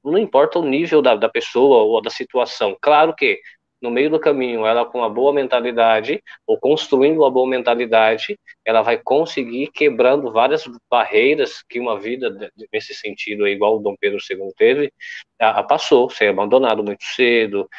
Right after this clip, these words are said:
viver com os outros. A mãe morreu no ano seguinte ao seu nascimento, o pai morreu três, ah,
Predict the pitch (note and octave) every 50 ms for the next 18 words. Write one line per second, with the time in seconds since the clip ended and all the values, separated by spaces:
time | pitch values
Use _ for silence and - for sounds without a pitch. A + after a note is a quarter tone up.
0 | - - _ _ A2 G#2+ G2 G#2 G2+ F#2+ - G#2+ A2 A#2+ B2 G#2+ G#2+ G#2+ G#2+ A#2
1 | A#2+ A#2+ A#2+ A#2+ A#2 G#2 F#2 - - - _ - - - G#2 G#2 G2+ A2 A#2 A#2+
2 | A#2 A#2 G2+ G2+ A2 A#2+ A#2 A2 G#2 G2+ G#2 G#2 A2 C3 C#3 C3+ - A#2+ G#2 A#2
3 | A2+ - A#2 - - A2+ G#2 G#2 G2+ - - D3 B2+ A#2 B2 C3 B2 G#2 - -
4 | G2+ - A2+ A#2 A#2+ A#2+ A2+ G#2+ A2+ A#2 A#2 - - A2+ A#2 B2+ C3+ B2+ - -
5 | - _ _ _ - G#2+ G#2+ - -